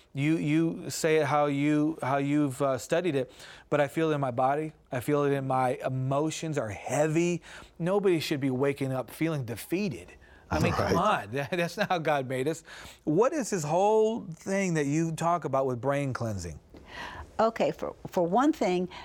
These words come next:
Speaker 3: that Dennis and I make it a point to,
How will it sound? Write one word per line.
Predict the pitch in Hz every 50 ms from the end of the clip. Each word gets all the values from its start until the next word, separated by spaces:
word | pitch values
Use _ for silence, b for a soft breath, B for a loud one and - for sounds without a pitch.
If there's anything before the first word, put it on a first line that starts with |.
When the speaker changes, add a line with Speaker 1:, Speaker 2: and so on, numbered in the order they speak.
| B B B - -
Speaker 3:
that | 190 190 165 - 165 -
Dennis | 220 240 247 262 254 -
and | 226 208
I | 202
make | 202 202 185 196 -
it | 202 180
a | 180
point | - - - 185 175 175 165 147 - - -
to, | - - - 185 175 175 175 165